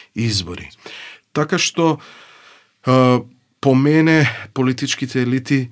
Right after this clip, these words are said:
час поскоро треба да пристапат кон отстранување на овој услов, за да превенираме ситуација каде што нема да може да се избереме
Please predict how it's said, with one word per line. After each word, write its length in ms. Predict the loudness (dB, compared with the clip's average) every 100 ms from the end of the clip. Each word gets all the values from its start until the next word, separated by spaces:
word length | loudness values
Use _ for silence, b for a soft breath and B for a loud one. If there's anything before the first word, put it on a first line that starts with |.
| b -4
час 260 | 0 0
поскоро 460 | -2 -6 -4 -4 -6
треба 300 | -4 -4 -4
да 100 | -6
пристапат 680 | -6 -6 -4 -4 -4 -8 -8
кон 360 | -4 -2 -2 -6 _ _ -8
отстранување 880 | -6 -6 -4 -2 0 0 0 -2
на 260 | -4 -6 -8 -14 b b b -6
овој 380 | -4 -4 -6 -12 _ _ _
услов, 500 | -6 -4 -4 -6 -8 b b b
за 160 | -4 -2
да 140 | -2
превенираме 640 | -2 -4 -2 -2 -2 -4 -6
ситуација 580 | -8 -8 -8 -6 -8
каде 240 | -6 -8 -6
што 320 | -6 -6 -8 B B -4
нема 360 | 0 2 0
да 80 | -2
може 320 | -4 -4 -6
да 100 | -6
се 160 | -8 -8
избереме 520 | -8 -4 -2 -2